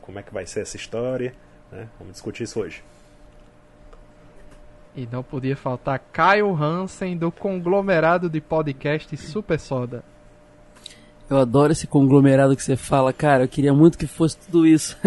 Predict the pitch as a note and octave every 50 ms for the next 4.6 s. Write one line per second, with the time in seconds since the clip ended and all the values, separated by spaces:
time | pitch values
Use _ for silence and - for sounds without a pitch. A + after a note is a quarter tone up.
0 | G3 - - - G3 - _ - E3+ F3+ - - - C3+ - - - - - -
1 | - - - - D3+ D3 D3 D3 D#3 D3+ C3+ E3 D#3 D3 - - - D#3 C#3 C#3+
2 | B2+ A#2+ D#3+ D#3+ D#3 C3+ A#2+ C3+ B2 - D3 B2 C#3 C#3 - C3+ C3 - C3 B2+
3 | - - - C3 A#2 A#2+ B2+ - - - B2 G2 G2 G2 - - A2 A2+ B2 -
4 | - - C#3+ A#2 G#2 G#2 F#2+ E2+ - - -